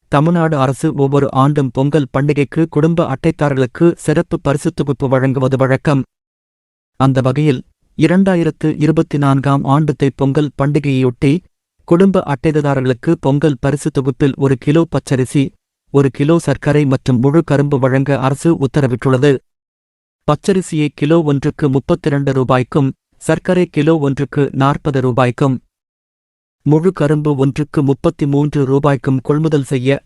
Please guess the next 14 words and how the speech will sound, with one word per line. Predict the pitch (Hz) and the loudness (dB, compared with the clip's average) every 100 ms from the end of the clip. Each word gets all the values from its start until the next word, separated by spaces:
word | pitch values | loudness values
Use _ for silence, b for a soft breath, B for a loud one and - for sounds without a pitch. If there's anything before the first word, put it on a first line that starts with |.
| 135 | -2
அனுமதிக்கப்பட்டுள்ளது. | 143 156 147 139 131 117 131 131 135 180 _ _ _ _ | 0 2 0 -2 -4 -2 0 2 2 0 _ _ _ _
அதன்படி | 139 139 143 143 | 0 0 0 -2
கொள்முதல் | 139 143 139 139 | 0 0 0 -2
செய்யப்பட | 123 135 127 139 131 | -2 -2 0 0 0
உள்ள | 123 139 127 | 0 0 0
பச்சரிசி, | - 135 147 131 - 135 - _ _ _ | -4 -4 -4 -2 -2 -2 -4 _ _ _
கரும்பு, | 147 139 139 139 - _ _ | 0 0 2 0 0 _ _
சர்க்கரை, | - 147 120 165 143 - _ _ _ | -4 -4 -2 0 0 -2 _ _ _
கரும்பு | 147 165 170 165 | 0 2 0 -2
ஆகியவை | 135 131 143 135 135 | -2 -2 0 0 -2
நியாய | 131 135 147 175 | 0 0 2 0
விலைக் | 139 135 131 | 0 -2 0
கடைகள் | 143 135 143 | -2 0 0
மூலம் | 131 135 139 | 0 0 0